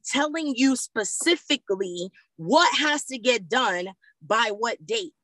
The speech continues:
And sometimes, can I be really real with y'all? Y'all know I like to keep it real. Sometimes in, in entrepreneurship, we use that, the fact that somebody tells you what to do and how to do it and when to do it,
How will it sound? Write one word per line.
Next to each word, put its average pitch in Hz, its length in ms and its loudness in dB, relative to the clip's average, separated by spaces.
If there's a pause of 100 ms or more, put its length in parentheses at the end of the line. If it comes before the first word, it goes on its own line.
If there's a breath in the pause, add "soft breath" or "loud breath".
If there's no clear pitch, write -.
(580 soft breath)
And 285 240 0
sometimes, 392 540 2
can 311 160 -2
I 349 160 0
be 403 120 8
really 277 280 0
real 233 240 2
with 220 160 -2
y'all? 214 160 2
Y'all 254 180 0
know 294 120 -2
I 254 60 -2
like 202 180 -6
to 185 100 -12
keep 190 180 -20
it 143 40 -12
real. 143 440 -4 (680 soft breath)
Sometimes 349 680 2
in, 254 240 0
in 240 280 -2
entrepreneurship, 247 1080 4 (1400)
we 277 480 2
use 294 340 4
that, 226 360 4 (260)
the 202 180 -6
fact 262 320 -2
that 208 140 0
somebody 233 340 -6
tells 233 320 -2
you 233 120 -6
what 226 200 0
to 208 100 -10
do 233 420 -6
and 180 160 0
how 240 160 2
to 220 100 0
do 233 200 -6
it 226 80 2
and 175 120 -4
when 220 140 -4
to - 140 -10
do 214 220 -6
it, 302 180 -2